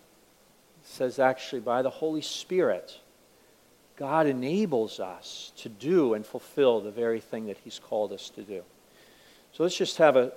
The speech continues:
short prayer here just as we begin. So, Father, we just thank you for this morning. Thank you for each person here today. We ask that you would speak to our hearts and encourage us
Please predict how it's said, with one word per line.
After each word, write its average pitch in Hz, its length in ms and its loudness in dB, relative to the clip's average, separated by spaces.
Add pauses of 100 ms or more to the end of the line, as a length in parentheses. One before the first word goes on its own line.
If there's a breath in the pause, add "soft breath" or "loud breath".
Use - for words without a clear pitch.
(140)
short - 460 -2
prayer 143 420 6
here 127 320 0
just - 320 -16
as 110 100 -16
we 120 100 -8
begin. 107 360 -8
So, - 240 -8
Father, 160 560 4
we 139 140 0
just - 280 -8
thank 139 300 -2
you 135 60 -12
for - 140 -16
this - 220 -10
morning. 135 480 -2 (640 soft breath)
Thank 135 240 -8
you 123 60 -12
for - 180 -10
each 117 280 -10
person 120 380 -8 (140)
here 127 140 -4
today. 113 560 -2 (640 soft breath)
We 127 180 6
ask 143 280 12
that - 220 -10
you 135 160 0
would 123 140 2
speak - 420 -8
to - 120 -6
our 113 140 2
hearts 110 720 0
and 113 100 -10
encourage 147 720 4
us - 480 -6